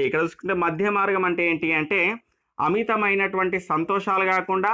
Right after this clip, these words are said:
అదేవిధంగా ప్రాయశ్చిత్తాలు కాకుండా, ఇవి రెండిటికి మధ్యగా ఉండేటువంటి మధ్య మార్గాన్ని ఈయన బోధించాడు. తర్వాత నచికేతుని కథ అనేది మనకు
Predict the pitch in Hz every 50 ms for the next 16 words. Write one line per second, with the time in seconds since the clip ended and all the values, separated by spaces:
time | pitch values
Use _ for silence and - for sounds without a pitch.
0 | - - 165 165 175 175 170 170 175 175 170 170 - - 156 160 175 190 190 190
1 | - - 190 - - 180 170 170 170 151 151 143 143 147 139 139 139 147 147 147
2 | 147 147 160 170 180 196 190 196 196 - 190 196 220 240 - _ _ _ _ -
3 | 139 143 151 151 185 196 196 196 196 185 180 180 175 170 170 170 165 156 160 165
4 | 160 160 156 151 196 220 - - 165 151 156 160 151 156 202 214 208 196 185 170
5 | 165 165 156 156 156 151 151 165 180 170 165 202 - - 151 147 147 147 160 196
6 | 247 - - 139 139 139 143 143 139 135 135 135 135 139 135 131 131 - 170 165
7 | 156 156 151 190 190 170 165 185 226 - _ _ _ _ - - 165 170 185 185
8 | - 240 226 226 - 202 190 180 180 190 185 175 175 175 - 147 143 - 165 160
9 | 156 151 147 143 143 139 160 170 160 156 151 147 143 165